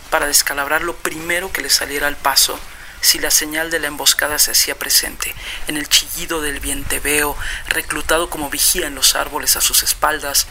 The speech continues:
o en el cascabeleo de las hojas al ser apartadas con violencia, o el zumbido de las piedras al partir el aire frente a sus caras,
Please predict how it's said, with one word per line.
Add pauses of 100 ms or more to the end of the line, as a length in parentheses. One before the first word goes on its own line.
(140)
o
en
el
cascabeleo
de
las
hojas
al
ser
apartadas
con
violencia, (460)
o
el
zumbido
de
las
piedras
al
partir
el
aire
frente
a
sus
caras,